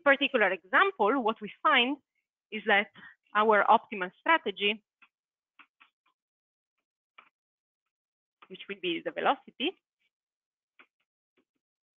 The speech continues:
does not depend on what people call in, in the economics language, the volatility, so the fluctuations of, uh, of the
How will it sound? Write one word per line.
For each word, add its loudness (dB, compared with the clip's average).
does 0
not 2
depend 0
on -2
what 2
people -4
call 0
in, -4
in -12
the -6
economics -2
language, -4
the -2
volatility, -4
so -2
the -6
fluctuations -4
of, -6
uh, -2
of 0
the -6